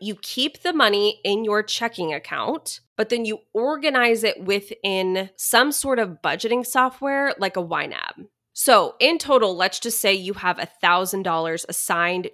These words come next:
to your sinking funds. You're like, "I've got a hundred dollars towards my car. I've got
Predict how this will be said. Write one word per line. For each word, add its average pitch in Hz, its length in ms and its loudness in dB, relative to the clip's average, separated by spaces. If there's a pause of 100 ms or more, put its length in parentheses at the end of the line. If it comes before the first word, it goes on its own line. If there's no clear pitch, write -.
to 190 100 -6
your 165 140 -6
sinking 165 380 -6
funds. - 380 -12
You're 175 100 -2
like, 170 220 -4
"I've 180 160 -4
got 175 320 -2
a - 40 -10
hundred 262 240 -4
dollars 233 320 2
towards 196 280 -6
my 180 140 -4
car. 175 460 -2
I've - 140 -6
got - 140 -10